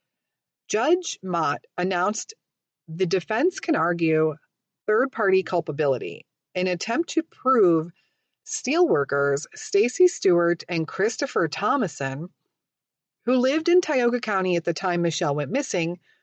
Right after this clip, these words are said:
were responsible for Michelle Harris's murder. The defense believed this would exonerate Cal Harris. A little bit more info on Stacy Stewart and Christopher Thomason will come up in a minute.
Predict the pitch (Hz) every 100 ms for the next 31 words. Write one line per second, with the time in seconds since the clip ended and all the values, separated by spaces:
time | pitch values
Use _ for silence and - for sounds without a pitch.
0 | _ _ _ _ _ 202 220 220 - -
1 | 233 311 330 190 180 175 185 180 180 -
2 | 165 160 160 131 - 147 196 262 226 110
3 | - - _ _ _ _ _ _ _ 208
4 | 202 208 254 359 - 330 202 180 165 -
5 | 165 190 180 185 180 165 170 180 175 135
6 | 127 127 147 139 196 208 139 - - -
7 | _ _ _ _ _ _ _ _ 190 196
8 | 196 277 349 311 226 220 - 175 170 170
9 | 165 165 - 165 160 160 - 170 165 156
10 | 151 147 165 - 151 151 - 151 156 -
11 | 151 143 - 151 143 147 139 139 139 151
12 | 190